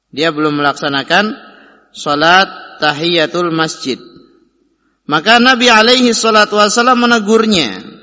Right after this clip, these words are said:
Dan Nabi alaihi salatu wasallam mengajak bicara dia.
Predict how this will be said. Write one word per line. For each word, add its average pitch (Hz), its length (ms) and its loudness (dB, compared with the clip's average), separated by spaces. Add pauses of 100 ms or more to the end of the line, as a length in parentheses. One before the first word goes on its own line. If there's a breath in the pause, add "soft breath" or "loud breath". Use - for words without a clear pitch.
(2000)
Dan 175 240 0
Nabi 214 160 2
alaihi 240 480 4
salatu 220 480 0
wasallam 226 560 2
mengajak 214 560 -2
bicara 202 800 0
dia. 180 400 -4